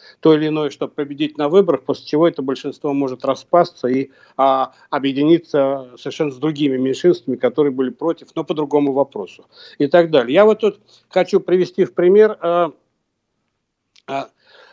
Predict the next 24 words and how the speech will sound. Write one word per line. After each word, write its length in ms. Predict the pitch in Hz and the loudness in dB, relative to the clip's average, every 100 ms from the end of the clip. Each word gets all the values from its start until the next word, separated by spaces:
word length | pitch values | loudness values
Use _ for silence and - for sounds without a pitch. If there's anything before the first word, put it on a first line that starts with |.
| - | -6
а, 320 | 143 151 147 _ - 175 156 | -2 0 -2 _ -6 -6 -6
Иль-, 220 | 160 175 - | -10 -10 -4
Ильфа 280 | 196 - | -4 -2
и 40 | 175 | -4
Петрова, 760 | 180 180 240 233 156 135 127 | -2 2 6 6 4 0 -4
да, 180 | 127 180 | -4 -4
советских 500 | 190 165 151 - 135 | -4 -8 -8 -12 -18
писателей. 500 | - 147 156 131 131 | -16 -10 -8 -8 -8
Они 120 | 151 | -8
в 60 | 175 | -6
тридцать 240 | 170 - | -8 -6
пятом 260 | - 147 143 | -2 -2 -2
году 240 | 156 160 131 | -4 -4 -8
совершили 420 | - 147 - 139 | -12 -14 -12 -16
поездку 460 | - 147 147 - 139 | -10 -10 -10 -16 -8
по 160 | 170 | -4
Америке. 440 | 202 269 196 - 131 | -2 0 0 0 -4
Все 200 | - 147 | -2 -4
знают, 300 | 151 147 - | -4 -8 -8
наверное, 340 | 123 123 117 | -10 -10 -12
книгу 320 | _ 147 117 | _ -10 -10
их 160 | 113 - | -12 -10
«Одноэтажная 640 | 127 135 131 143 120 135 | -6 -6 0 0 2 0
Америка». 500 | 156 220 156 - 107 | 4 4 4 -2 -8